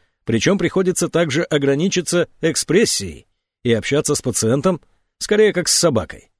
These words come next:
Интонация гораздо важнее выбора слов.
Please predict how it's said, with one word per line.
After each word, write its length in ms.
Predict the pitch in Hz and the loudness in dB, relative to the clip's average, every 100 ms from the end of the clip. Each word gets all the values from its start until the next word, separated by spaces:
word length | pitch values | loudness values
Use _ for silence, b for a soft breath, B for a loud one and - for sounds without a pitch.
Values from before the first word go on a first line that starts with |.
| _ _ | _ _
Интонация 680 | 123 131 131 151 190 - 170 | 0 2 4 4 4 2 2
гораздо 520 | 156 156 160 117 147 139 | 4 4 2 4 2 2
важнее 540 | 135 151 151 151 135 | 0 0 0 2 2
выбора 420 | 131 139 123 131 135 | 4 4 4 4 2
слов. 360 | 147 98 - | 0 -4 -8